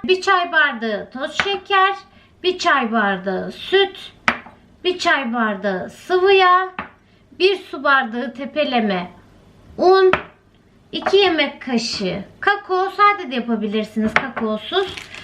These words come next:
Ee, bir paket vanilin, bir paket de kabartma tozu. Tatlıdan sonra da bir çorba yapacağım. En son yaptığımız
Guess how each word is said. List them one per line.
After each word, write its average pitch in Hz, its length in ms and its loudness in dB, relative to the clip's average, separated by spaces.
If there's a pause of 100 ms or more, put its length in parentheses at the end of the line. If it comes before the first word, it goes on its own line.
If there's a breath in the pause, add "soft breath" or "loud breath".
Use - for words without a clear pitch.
(260 loud breath)
Ee, 320 260 2
bir 392 120 -2
paket 285 500 -2
vanilin, 349 520 0
bir 370 120 -2
paket 269 440 -2
de 392 200 0
kabartma 208 640 0
tozu. 233 420 0 (360 loud breath)
Tatlıdan 302 540 0
sonra 254 440 2
da 262 120 0
bir 269 120 -4
çorba 247 380 2
yapacağım. 202 580 0 (1500)
En 269 140 -6
son 240 220 -4
yaptığımız 233 840 2